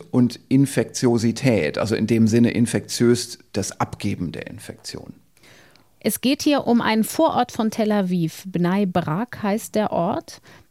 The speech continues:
Speaker 2: Das ist aber ein bisschen speziell, weil das ein sehr dicht besiedeltes Gebiet ist. Viele Familien, die als orthodoxe Juden leben, mit großen Haushalten und sehr kinderreich. Kann man das dann trotzdem ansatzweise vergleichen mit unserer Situation?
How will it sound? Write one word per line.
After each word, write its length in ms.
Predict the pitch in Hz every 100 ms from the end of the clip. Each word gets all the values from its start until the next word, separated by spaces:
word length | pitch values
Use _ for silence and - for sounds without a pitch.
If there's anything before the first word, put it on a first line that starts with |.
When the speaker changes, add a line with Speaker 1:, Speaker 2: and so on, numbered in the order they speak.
| _ _
Speaker 2:
Das 180 | 202 208
ist 200 | 220 -
aber 140 | 208
ein 160 | 196 190
bisschen 280 | 226 254 233
speziell, 760 | - 214 - 190 180 247 240
weil 460 | 190 185 214 240 247
das 320 | 202 208 208
ein 280 | - 190 202
sehr 180 | 185 185
dicht 420 | - 254 - -
besiedeltes 720 | - 240 208 240 240 247 233 -
Gebiet 420 | - - 233 -
ist. 480 | - 254 254 - - 190
Viele 420 | - - 240 247
Familien, 840 | - 208 208 226 226 220 220 220
die 140 | 196 196
als 200 | 185 -
orthodoxe 480 | 202 190 190 -
Juden 400 | 196 196 220 254
leben, 340 | 254 226 240 247
mit 160 | 208
großen 500 | - 175 214 - 254
Haushalten 460 | 220 220 - 220 -
und 160 | 196 185
sehr 180 | 196
kinderreich. 840 | 196 - 196 156 139 131 135 143 -
Kann 160 | - 202
man 180 | 285
das 280 | 262 226 - -
dann 280 | 208 208 202
trotzdem 720 | - 190 - - 208 208 208 - _ -
ansatzweise 500 | 185 196 - 185 185
vergleichen 680 | 190 175 165 147 185 - 214
mit 120 | 202
unserer 280 | 185 196 202
Situation? 580 | 196 214 214 - 226